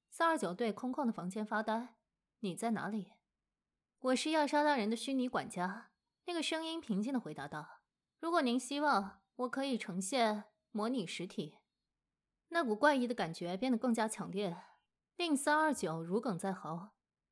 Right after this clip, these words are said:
而他甚至不明白喉咙里卡着的究竟是什么玩意儿。他接过出现在床头的水，喝了几口，喃喃自语道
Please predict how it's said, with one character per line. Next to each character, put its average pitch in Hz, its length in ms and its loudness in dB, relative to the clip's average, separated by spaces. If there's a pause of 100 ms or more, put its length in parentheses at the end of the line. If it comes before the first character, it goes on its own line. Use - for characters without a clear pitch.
(140)
而 302 140 6
他 392 100 8
甚 349 200 2
至 320 100 -2
不 330 140 -4
明 196 260 2
白 214 360 6
喉 220 260 0
咙 269 180 2
里 233 100 2
卡 202 280 -4
着 180 160 -6
的 196 260 -4
究 277 160 -4
竟 285 140 -2
是 247 80 2
什 - 120 -10
么 185 100 -4
玩 196 180 -2
意 - 40 -10
儿。 - 260 -12 (420)
他 339 120 -2
接 339 200 2
过 330 280 6
出 302 220 -4
现 302 180 -2
在 254 120 4
床 202 240 -2
头 208 100 -2
的 226 80 0
水， - 380 -6
喝 262 220 -4
了 269 60 -4
几 156 160 -6
口， 156 220 -10 (360)
喃 254 160 2
喃 269 160 2
自 269 140 -2
语 180 100 -2
道 151 340 -6